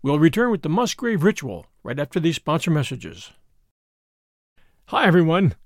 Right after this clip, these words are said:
The holiday season is upon us, and I'll be glued to the telly for BritBox on many a night. I've already shared with you the fact that I keep up with Father Brown and Poirot at BritBox. I also check out their new stuff, like the new series Archie, which tells the story of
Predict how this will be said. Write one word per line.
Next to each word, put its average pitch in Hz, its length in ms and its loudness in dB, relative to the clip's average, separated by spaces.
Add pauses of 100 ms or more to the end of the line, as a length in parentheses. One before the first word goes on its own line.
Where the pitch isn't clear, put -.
(280)
The 151 80 -6
holiday 226 320 0
season 254 400 -2
is 233 100 -4
upon 214 380 0
us, 110 220 -6 (180)
and 135 100 -4
I'll 196 120 2
be 170 140 -2
glued 214 400 0
to 277 60 -6
the 233 100 -8
telly 185 360 0
for 151 160 -4
BritBox 131 680 -2
on 135 180 -4
many 185 220 -2
a 233 60 0
night. 208 360 -4 (520)
I've 131 120 -4
already 262 260 2
shared 254 300 -2
with 160 100 0
you 160 100 0
the 143 80 -4
fact 190 280 -2
that 165 100 -2
I 156 80 0
keep 214 280 -4
up 208 120 -4
with 127 160 -8
Father 180 280 0
Brown 185 480 0 (140)
and 214 220 0
Poirot 190 640 -2 (140)
at 143 160 -2
BritBox. 135 640 -4 (400)
I 147 100 -2
also 269 260 -2
check 226 300 -2
out 220 180 0
their 170 120 0
new 202 220 2
stuff, 123 440 -4 (220)
like 175 160 -2
the 160 80 2
new 226 160 4
series 226 460 0 (120)
Archie, 170 460 -2 (220)
which - 180 -2
tells 220 240 0
the 214 100 -2
story 220 280 0
of 147 100 -4